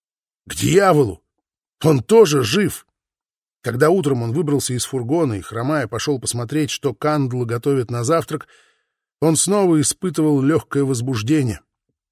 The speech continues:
волнение перед новым днём. Он чувствовал себя хорошо.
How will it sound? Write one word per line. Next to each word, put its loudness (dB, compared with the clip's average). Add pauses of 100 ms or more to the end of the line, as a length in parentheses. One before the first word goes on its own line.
(140)
волнение 2
перед -4
новым -2
днём. -4 (880)
Он 0
чувствовал 0
себя 0
хорошо. 0